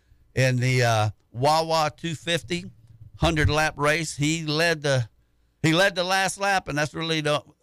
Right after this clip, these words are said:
only one that mattered. He might have led the lap before, like lap ninety-nine or something. I believe he probably did. But, uh, man, what a fantastic race! And three-hour rain delay. It didn't get over until one o'clock in the morning. But I'm telling you what, it was worth,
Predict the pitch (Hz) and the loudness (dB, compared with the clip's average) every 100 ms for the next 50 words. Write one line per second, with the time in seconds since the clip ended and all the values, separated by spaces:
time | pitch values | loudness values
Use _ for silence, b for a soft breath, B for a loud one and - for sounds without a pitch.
0 | _ - 156 156 156 156 143 151 160 147 | _ -2 0 2 0 -2 -2 0 0 2
1 | 143 170 214 220 196 190 170 147 143 147 | 0 2 2 0 0 0 0 -4 -8 -4
2 | 156 170 135 - 156 131 127 113 117 117 | -4 -2 -4 -2 0 2 0 0 -2 0
3 | 127 120 139 139 131 127 131 127 107 - | -4 0 0 0 0 0 0 0 -2 -2
4 | 107 117 107 104 123 120 110 123 113 107 | -2 -2 -2 0 0 0 0 0 0 -2
5 | 92 95 123 113 107 95 95 90 85 _ | -10 -8 -2 -2 -2 -4 -4 -4 -8 _
6 | _ _ - 180 156 131 139 120 123 123 | _ _ 0 2 2 2 0 0 -2 -2
7 | 107 131 120 - 107 104 123 120 110 101 | 0 0 0 -4 -6 0 0 0 -4 -6
8 | 95 _ _ _ _ _ _ - 185 190 | -8 _ _ _ _ _ _ -2 2 4
9 | 180 170 147 160 160 151 147 160 151 120 | 2 2 0 0 0 -2 0 0 -2 -2
10 | 156 147 143 147 143 135 120 135 127 143 | -4 -2 0 0 0 -4 -2 -2 0 -2
11 | 131 143 131 135 123 127 139 139 135 101 | 0 0 0 -2 -4 0 0 0 -2 -4
12 | 98 - 117 123 107 131 127 117 127 120 | -8 -6 -4 -2 0 0 0 -2 0 0
13 | 127 117 110 123 127 117 - | -2 -6 -6 0 0 -2 -8